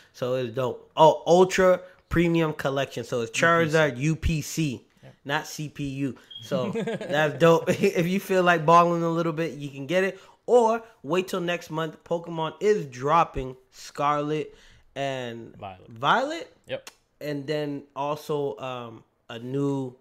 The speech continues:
Speaker 1: I believe the last Sword and Shield box set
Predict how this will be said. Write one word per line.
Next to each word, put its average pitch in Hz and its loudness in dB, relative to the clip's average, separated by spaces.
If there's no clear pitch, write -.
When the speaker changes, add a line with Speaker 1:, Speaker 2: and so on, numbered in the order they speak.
Speaker 1:
I 123 -6
believe 147 -4
the 127 -4
last 135 -6
Sword 139 -6
and 127 -10
Shield 127 -8
box 120 -4
set 113 -10